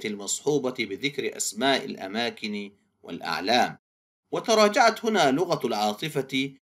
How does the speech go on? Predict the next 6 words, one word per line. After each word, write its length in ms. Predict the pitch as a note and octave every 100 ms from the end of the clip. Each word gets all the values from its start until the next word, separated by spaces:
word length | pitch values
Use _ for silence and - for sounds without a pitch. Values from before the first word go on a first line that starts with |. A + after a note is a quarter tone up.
| _
والأساليب 800 | D#3+ F#3+ - - G#2+ G#2 C#3+ A#2
الإيحائية، 920 | G2+ G2 F#2+ G2 G2+ C#3 B2+ G#2 - _ _
فالمقام 840 | _ A2+ A2+ A2 - G#3 F3+ F3 -
ليس 260 | F3+ C4 G3+
مقام 460 | D3 - C#3 A#2
عاطفة 760 | A2 A2 G#2+ B2 A2+ G#2+ A2